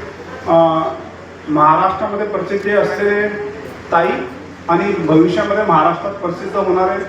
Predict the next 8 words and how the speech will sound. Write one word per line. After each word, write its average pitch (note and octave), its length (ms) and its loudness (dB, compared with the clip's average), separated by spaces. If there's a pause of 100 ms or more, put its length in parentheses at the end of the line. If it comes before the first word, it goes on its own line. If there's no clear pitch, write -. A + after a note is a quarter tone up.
(140)
भावे D#3 280 2
सर, B2+ 220 -4 (760)
अ, E3 40 4 (920)
या, F#3+ 400 4
या G#3 380 4 (200)
व्यासपीठावर F3 460 2
उपस्थित F3+ 400 0
आहे. - 420 0